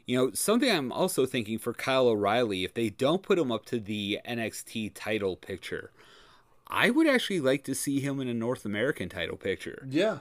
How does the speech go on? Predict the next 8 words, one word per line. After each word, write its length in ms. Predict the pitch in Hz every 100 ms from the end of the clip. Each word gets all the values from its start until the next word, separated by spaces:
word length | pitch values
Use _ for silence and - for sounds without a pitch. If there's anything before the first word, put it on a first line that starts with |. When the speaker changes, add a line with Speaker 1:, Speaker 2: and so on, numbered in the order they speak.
| -
Speaker 1:
See 340 | - 143 160
him 200 | 156 151
going 300 | 151 156 151
up 160 | 151 151
against 300 | 135 139 123
a 40 |
Johnny 300 | 110 117 123
Gargano, 680 | 117 110 98 113 127 139 151